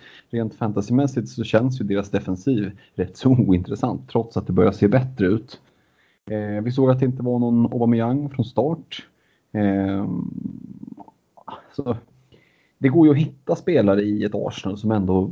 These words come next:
presterar bra, men min, mitt stora bekymmer med Arsenal är att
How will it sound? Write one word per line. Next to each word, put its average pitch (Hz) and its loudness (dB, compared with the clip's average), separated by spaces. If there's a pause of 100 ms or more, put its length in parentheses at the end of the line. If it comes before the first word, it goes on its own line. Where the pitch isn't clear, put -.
presterar - 0
bra, - 2
men 104 2 (440)
min, 139 2 (120)
mitt 143 -2
stora 135 0
bekymmer 123 2
med 92 -4
Arsenal 98 -2
är 90 -4
att - -12